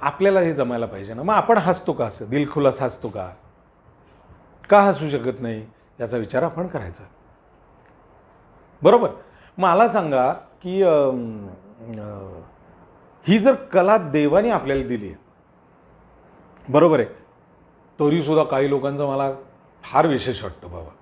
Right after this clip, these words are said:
विशेष असं वाटतं, ते मख्ख चेहऱ्याने जगतात, मख्ख चेहऱ्याने, कम्प्लीट लाकूड,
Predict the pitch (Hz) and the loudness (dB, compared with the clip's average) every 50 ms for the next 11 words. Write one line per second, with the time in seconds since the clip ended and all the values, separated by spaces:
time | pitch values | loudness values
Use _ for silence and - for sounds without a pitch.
0 | _ _ _ _ _ _ _ _ _ _ _ - 151 160 147 226 214 185 214 208 | _ _ _ _ _ _ _ _ _ _ _ 0 0 4 4 4 6 6 6 4
1 | 214 214 208 175 - - 170 - 220 226 196 175 175 180 175 - - - _ _ | 6 4 2 2 0 -4 -6 -4 -4 -4 -2 -2 -4 -6 -6 -10 -18 -20 _ _
2 | - - - 202 220 214 208 214 190 156 151 156 156 160 180 185 156 143 117 - | -18 -10 -6 -4 -4 -2 -2 0 0 2 4 4 2 2 0 -4 -6 -8 -10 -12
3 | - - - - _ - 127 165 208 - - - - - - - 220 208 208 202 | -16 -20 -20 -18 _ -8 -4 -4 -4 -4 -6 -10 -18 -8 -2 0 0 2 2 2
4 | 151 131 123 123 120 110 92 - - _ _ _ _ _ _ _ _ _ _ _ | 2 2 2 0 -2 -6 -10 -14 -20 _ _ _ _ _ _ _ _ _ _ _
5 | _ _ _ _ _ _ _ _ - 202 214 208 208 214 190 - - 233 240 262 | _ _ _ _ _ _ _ _ 0 2 2 2 2 -2 -4 -4 0 0 2 2
6 | 254 - 196 165 139 127 - 143 127 | 2 2 4 2 2 2 0 -4 -4